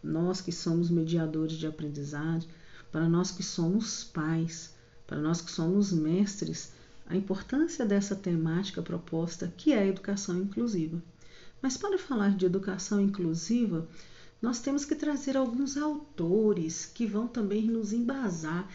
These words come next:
que vão fazer com que a gente abra essa nossa perspectiva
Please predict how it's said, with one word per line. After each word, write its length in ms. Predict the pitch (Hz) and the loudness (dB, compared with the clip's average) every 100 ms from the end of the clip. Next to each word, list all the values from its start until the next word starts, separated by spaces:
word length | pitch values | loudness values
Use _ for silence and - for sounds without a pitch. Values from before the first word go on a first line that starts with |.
| - - | -16 -18
que 100 | - | -4
vão 140 | 175 214 | 0 0
fazer 800 | 220 220 202 190 214 233 220 - - | 0 0 2 2 2 2 0 -4 -10
com 140 | - 214 | -2 0
que 300 | - 226 226 | 0 -2 0
a 80 | 214 | 2
gente 360 | 220 233 - - | 0 -2 -8 -4
abra 560 | 254 277 208 175 160 - - - | -2 0 2 2 2 -4 -12 -6
essa 240 | 240 247 | -4 0
nossa 280 | 247 240 240 | 0 0 -2
perspectiva 1000 | 240 240 - 240 226 - 247 285 190 | -4 -6 -4 -6 -6 -4 0 0 0